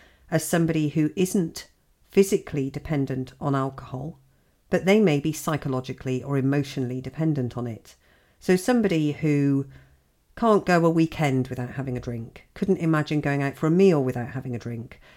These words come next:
Those are the drinkers I'm talking to. Or maybe somebody that has reached the point of not imagining five o'clock and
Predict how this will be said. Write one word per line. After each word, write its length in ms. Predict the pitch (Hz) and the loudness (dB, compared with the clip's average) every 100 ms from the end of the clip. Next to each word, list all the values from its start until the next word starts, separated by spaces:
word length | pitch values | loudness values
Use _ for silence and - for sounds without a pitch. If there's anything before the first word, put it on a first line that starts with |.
| _ _ | _ _
Those 240 | 180 196 196 | 6 6 6
are 40 | |
the 100 | 185 | -2
drinkers 500 | 180 151 139 143 131 - | 0 0 0 -2 -4 -6
I'm 160 | 139 | -4
talking 400 | 135 139 131 127 | -2 -4 -6 -6
to. 260 | 117 131 117 | -8 -8 -6
Or 120 | - 190 | 0 2
maybe 240 | 294 302 | 2 0
somebody 440 | - 254 247 208 | 0 2 4 4
that 160 | 175 170 | 2 0
has 240 | 180 170 | -2 -2
reached 300 | 170 160 - | 0 -4 -4
the 60 | 202 | -8
point 380 | - 156 143 - | -6 -2 -2 -4
of 120 | 139 | -2
not 200 | 156 151 | 0 0
imagining 560 | 147 143 135 139 135 131 | 0 0 -2 -4 -6 -6
five 300 | 131 135 131 | -4 -4 -4
o'clock 400 | 131 143 131 - | -6 -6 -6 -8
and 400 | 139 135 131 131 | -8 -6 -8 -10